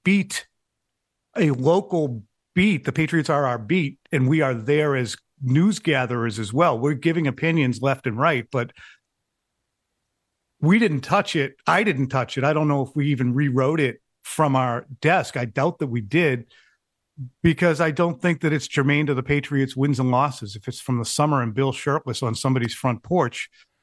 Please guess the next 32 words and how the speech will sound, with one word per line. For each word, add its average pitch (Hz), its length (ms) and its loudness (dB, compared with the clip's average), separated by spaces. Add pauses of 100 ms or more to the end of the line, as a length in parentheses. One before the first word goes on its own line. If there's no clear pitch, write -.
(320)
how 170 160 4
does 175 180 0
that 151 220 2
advance 131 640 -2 (160)
anything? 131 400 -2
It's 139 160 -2
out 175 220 2
there. 175 260 0
It's 127 140 -12
gonna 165 180 2
be 160 160 2
in 160 80 0
the 147 80 0
local 151 560 -2 (560)
landscape. 156 640 0
People 160 220 -2
will 139 160 2
know 135 220 2
about 139 280 -2
it, 147 180 -4 (520)
but 139 240 2
I 143 80 0
don't 147 200 -2
think 143 220 -2
that 139 80 -2
we 131 240 0
wanna 143 320 0
be 135 240 0
in 131 140 0
the 123 80 -2 (420)
business 135 460 0
of 127 340 -2